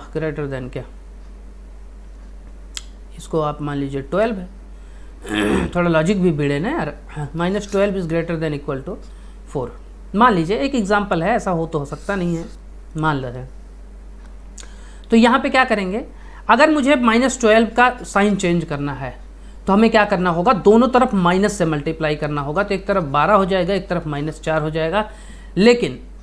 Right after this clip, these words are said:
यहाँ पे कहानी क्या होगी, इसका जो साइन है ना इनइक्वलिटी का, हमेशा याद रखना, इनइक्वलिटी की केस में, इनइक्वलिटी की केस में जैसे ही हम अगर दोनों तरफ माइनस से मल्टीप्लाई करते हैं,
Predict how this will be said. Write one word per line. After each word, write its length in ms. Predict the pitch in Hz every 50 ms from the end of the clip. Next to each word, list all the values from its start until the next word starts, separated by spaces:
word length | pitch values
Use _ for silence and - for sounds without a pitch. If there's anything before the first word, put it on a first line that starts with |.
| - - - 175
यहाँ 260 | 175 180 185 190 196 233
पे 80 | 220
कहानी 440 | 208 202 196 147 180 196 226 240 233
क्या 120 | 233 208
होगी, 380 | 170 165 165 160 170 208 254 269 - - - - - - - -
इसका 360 | 175 196 208 - - - 294 285
जो 120 | 302 302
साइन 460 | - - - 233 208 226 262 277 247
है 140 | 208 170 156
ना 200 | 160 202 240 262 - - -
इनइक्वलिटी 680 | 233 240 254 247 - - 202 196 196 190 180 196 190
का, 120 | - - 135
हमेशा 380 | 135 156 185 208 208 208 240
याद 200 | 240 220 202 196
रखना, 340 | 202 196 - 196 208 233 240 - - - - - - - - - -
इनइक्वलिटी 880 | 269 302 294 302 294 - 262 226 - - 233 220 214 208 - 233 240 214
की 140 | 226 208 180
केस 320 | - 175 170 156 - -
में, 320 | 151 151 165 190 226 240 226 - - - - - - - - - - - - - - - - - - - - - - - - - - - - - - - - -
इनइक्वलिटी 600 | 247 254 254 247 - 233 220 208 208 220 226 220
की 140 | 220 214 185
केस 340 | - - 190 190 190 190 202
में 180 | 233 247 196
जैसे 380 | 156 202 208 220 214 - 269 262
ही 120 | 269 294 247
हम 240 | - 285 285 277
अगर 180 | 269 247 262 220
दोनों 280 | 175 214 220 240 262 247
तरफ 260 | 247 254 262 240 208
माइनस 340 | 208 202 202 214 226 220 226
से 300 | - 220 202 - - 190
मल्टीप्लाई 540 | 185 185 180 175 196 190 196 190 185 185
करते 340 | 180 - 190 180 - - 240
हैं, 220 | 208 160 139 139